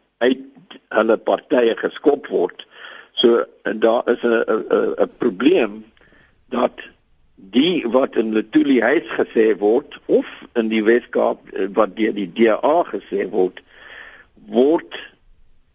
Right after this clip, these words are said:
eintlik die, die wet van die land, dit, dit, dit, dit word net eintlik, ehm, as 'n rubber stem-, stempel in die parlement en, en, en, en word wat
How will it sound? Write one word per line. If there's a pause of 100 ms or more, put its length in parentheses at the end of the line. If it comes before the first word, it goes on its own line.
eintlik (120)
die, (120)
die
wet
van
die
land, (120)
dit,
dit,
dit,
dit
word
net (680)
eintlik, (100)
ehm, (800)
as
'n
rubber
stem-,
stempel
in
die
parlement
en,
en,
en,
en
word
wat